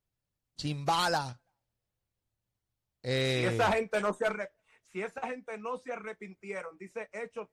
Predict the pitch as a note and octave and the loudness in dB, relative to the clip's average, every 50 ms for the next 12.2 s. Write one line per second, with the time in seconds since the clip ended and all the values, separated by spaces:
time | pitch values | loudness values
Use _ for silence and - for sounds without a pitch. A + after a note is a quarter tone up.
0 | _ - G#3+ A3 A3 G3 G#3+ G#3 F#3+ - F#3+ F3+ F#3 G3 G3 F3+ D#3+ D3 C#3+ C#3 | _ -8 -8 -6 -6 -6 -8 -10 -8 -8 -10 -12 -10 -10 -10 -10 -10 -12 -16 -18
1 | _ _ _ _ _ _ _ _ _ - F#3 F3 - A3+ B3 - _ B3+ B3 A#3 | _ _ _ _ _ _ _ _ _ -8 -8 -8 -8 -12 -16 -12 _ -8 -8 -8
2 | - _ - G3+ G3 F3+ F#3 F#3+ - - F3+ F3 F3 - _ - B3 B3 B3 A#3+ | -8 _ -4 -4 -4 -4 -8 -12 -12 -12 -14 -14 -16 -18 _ -14 -12 -4 0 0
3 | A3+ G#3 - - _ A#3 B3+ A#3+ F#3 - A3 G#3+ G3+ F#3+ F#3+ - _ - G#3+ G#3+ | 0 0 -2 -8 _ -12 -12 -10 -8 -6 -4 -4 -2 -4 -4 -6 _ -10 -8 -8
4 | F#3+ E3 C#3+ - - _ _ _ _ _ _ _ _ _ - E3 E3+ F3+ F3 - | -6 -6 -8 -8 -12 _ _ _ _ _ _ _ _ _ 0 2 2 2 0 -2
5 | F#3 E3+ - - G#3 G#3+ A#3 A#3 G#3+ A3 G#3 F#3 F3+ F3 F3+ G3 G#3+ A3+ A3 G3+ | -6 -12 -6 -2 0 0 0 0 -2 -4 -4 -4 -6 -8 -4 -2 -2 0 -2 -2
6 | F#3 E3 D3 - _ _ A#2+ B2 E3 G3 A3+ B3 C#4 B3+ - _ A#3 A3 G3+ F#3 | -4 -8 -12 -14 _ _ _ -10 -6 -4 -4 -2 -4 -4 -6 _ -6 -6 -6 -6
7 | - - G3 F#3 - - F#3 G3 G3 F3+ D#3 B2+ A2+ - _ _ _ _ _ _ | -8 -10 -12 -12 -10 -6 -4 -2 -2 -2 -4 -8 -14 -20 _ _ _ _ _ _
8 | _ _ _ _ _ _ - F#3 G#3 G3+ G#3 G3+ G3+ F#3+ G3 - F#3+ F#3 E3+ - | _ _ _ _ _ _ -12 -10 -8 -6 -4 -4 -4 -6 -6 -8 -8 -10 -10 -8
9 | - B3 C#4 D4+ D4+ - - A#3+ G#3+ A3+ A3 F#3+ - A3 F#3+ F#3 F#3+ G#3 A3+ A3+ | -6 -6 -6 -6 -10 -10 -8 -8 -8 -8 -10 -10 -10 -10 -10 -8 -6 -6 -6 -6
10 | G3 G3+ G#3+ G#3+ G#3+ G#3 G#3 G3 - G3+ A3 A3+ G#3+ A#3 A3+ G#3+ - D#3 F#3+ F#3 | -6 -6 -6 -4 -4 -4 -4 -4 -8 -8 -8 -8 -6 -6 -8 -8 -8 -8 -12 -10
11 | F3+ F#3+ F#3 F#3 _ F3 E3 D3+ F3+ G3 G#3 G#3 G3+ G3 F#3+ F#3 F3+ F3 F3 F3 | -8 -8 -8 -8 _ -16 -14 -10 -10 -10 -10 -10 -12 -12 -8 -6 -6 -6 -6 -8
12 | E3 D#3+ - E3 | -10 -12 -14 -20